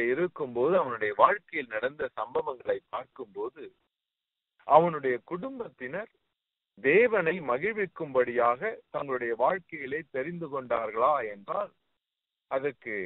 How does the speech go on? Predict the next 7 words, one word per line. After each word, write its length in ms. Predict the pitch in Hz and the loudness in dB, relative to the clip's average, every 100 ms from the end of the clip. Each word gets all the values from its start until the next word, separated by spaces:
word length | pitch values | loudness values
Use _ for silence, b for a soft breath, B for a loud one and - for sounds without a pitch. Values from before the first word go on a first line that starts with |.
| 85 113 | -4 -4
ஆதாரமான 640 | 156 190 165 123 110 135 156 | 0 2 2 2 -2 -6 -2
காரியங்கள் 540 | 120 113 107 113 160 | 2 2 0 -6 -8
நமக்கு 260 | 127 104 98 | -10 -6 -4
அகப்படவில்லை. 800 | 104 123 - 110 95 95 98 80 _ _ _ _ _ _ _ _ _ _ _ _ _ _ _ _ _ _ _ _ 120 | 0 -2 0 0 0 0 -2 -2 _ _ _ _ _ _ _ _ _ _ _ _ _ _ _ _ _ _ _ _ 0
ஆனா 220 | 135 92 135 175 _ _ _ _ - | 0 0 -6 -14 _ _ _ _ -6
அவங்களுக்கெல்லாம் 880 | 127 175 185 139 135 113 120 180 135 | -4 -4 -4 -6 -6 -6 -2 0 -2
வந்து 300 | 104 127 | -8 -10